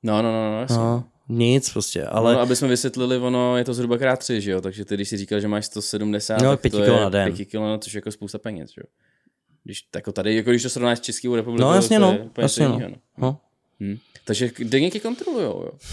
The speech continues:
Speaker 2: No, ty tam přijdeš a většinou tam prostě stojí týpek ve vestě a prostě automaticky tě zkontroluje, jestli máš povolenku. Samozřejmě, když tam jdeš po čtvrtý a vidíš, že seš Kuba Kolářů, tak,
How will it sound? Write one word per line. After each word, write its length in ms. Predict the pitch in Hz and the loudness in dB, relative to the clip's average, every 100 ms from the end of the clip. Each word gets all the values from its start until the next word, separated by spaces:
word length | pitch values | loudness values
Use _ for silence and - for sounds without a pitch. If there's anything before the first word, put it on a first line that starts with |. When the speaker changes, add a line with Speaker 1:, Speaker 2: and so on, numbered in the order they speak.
| - | 4
Speaker 2:
No, 180 | 170 220 | 6 6
ty 120 | 220 | 4
tam 140 | 214 | 4
přijdeš 400 | 202 202 202 202 | 4 6 4 6
a 40 | 208 | 4
většinou 300 | 190 202 190 | 6 6 6
tam 120 | 196 | 6
prostě 240 | 180 - | 4 2
stojí 220 | 180 196 180 | 4 4 4
týpek 280 | 175 196 180 | 2 4 6
ve 100 | 175 | 6
vestě 440 | 175 - 185 185 | 6 4 6 8
a 160 | 196 180 | 6 6
prostě 280 | 185 - | 4 6
automaticky 640 | 180 165 175 165 165 - 160 | 6 6 4 4 -2 -2 -2
tě 140 | 175 | 0
zkontroluje, 400 | 156 170 160 165 | 2 4 6 6
jestli 160 | 156 170 | 6 4
máš 80 | 156 | 6
povolenku. 380 | 160 165 143 | 6 6 6
Samozřejmě, 320 | 127 120 120 120 | 6 6 6 4
když 120 | 107 | 4
tam 120 | 120 | 4
jdeš 120 | 120 | 4
po 120 | - | 4
čtvrtý 500 | - 113 107 113 120 | 2 0 2 4 6
a 40 | 120 | 6
vidíš, 320 | 107 101 110 | 4 0 -2
že 100 | 110 | -2
seš 200 | - 110 | -2 -4
Kuba 220 | - 110 | -2 -2
Kolářů, 580 | 107 110 101 110 104 110 | 2 4 4 4 4 4
tak, 160 | 117 | 2